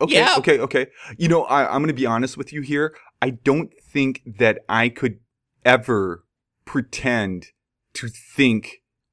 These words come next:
Speaker 1: the way that you think, Jack. I mean, I try to be empathetic. I try to, uh, be creative and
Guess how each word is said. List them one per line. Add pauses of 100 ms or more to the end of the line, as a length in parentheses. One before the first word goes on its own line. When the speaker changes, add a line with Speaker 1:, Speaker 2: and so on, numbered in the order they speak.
(120)
Speaker 1:
the
way
that
you
think, (140)
Jack. (160)
I
mean,
I
try
to
be (340)
empathetic. (440)
I
try
to,
uh,
be
creative
and